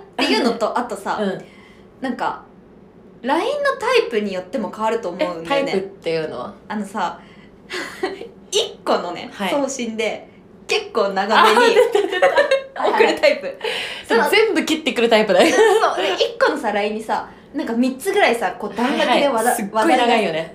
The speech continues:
Speaker 1: あるタイプ
Speaker 2: はいはいはい。
Speaker 1: は、なんか結構、絵文字とか使うようなイメージ。
Speaker 2: うん、すごいわかる。
Speaker 1: え、わかる？
Speaker 2: わかる。
Speaker 1: けどさ、そうじゃなくてさ、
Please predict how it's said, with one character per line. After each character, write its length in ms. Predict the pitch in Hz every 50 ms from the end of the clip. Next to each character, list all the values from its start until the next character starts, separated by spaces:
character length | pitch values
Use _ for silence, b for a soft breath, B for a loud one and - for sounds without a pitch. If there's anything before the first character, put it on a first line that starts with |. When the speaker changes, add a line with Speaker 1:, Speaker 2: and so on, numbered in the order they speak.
| -
Speaker 1:
あ 100 | 269 277
る 100 | - 214
タ 120 | - 214 180
イ 60 | 170
プ 240 | - - - - - - -
Speaker 2:
は 60 | -
い 40 | -
は 60 | -
い 100 | - 147
は 60 | 147
い。 40 | - - - - - - -
Speaker 1:
は、 380 | - 523 523 - - - - -
な 140 | 233 220 214
ん 20 |
か 60 | 196
結 220 | - - 330 - -
構、 460 | - 175 175 180 185 185 - - - - - - - - -
絵 120 | - 220 220
文 160 | 226 233 233
字 100 | 233 233
と 100 | - 254
か 140 | - 170 170
使 360 | - - - - 208 202 214
う 280 | 220 220 214 214 - - - - -
よ 200 | 311 330 285 220
う 40 |
な 220 | 196 175 - - -
イ 80 | 226 233
メ 120 | 196 170
ー 100 | 151 -
ジ。 60 | - 285
Speaker 2:
う 80 | 330
ん、 40 | 311
す 200 | 262 - - 294
ご 60 | 294
い 20 | 294
わ 100 | 233 226
か 80 | 208
る。 120 | 175 156 -
Speaker 1:
え、 60 | 247
わ 80 | 285 269
か 100 | 277 269
る？ 160 | 208 165 - -
Speaker 2:
わ 80 | 220
か 80 | 208 202
る。 180 | 165 - B B B B
Speaker 1:
け 80 | 427
ど 80 | 415 -
さ、 320 | - 277 220 190 - - - - B B
そ 160 | B - 494 440
う 40 |
じ 60 | 311 254
ゃ 20 |
な 160 | 214 214 214
く 80 | 214 -
て 120 | - 202
さ、 280 | 208 - 208 - -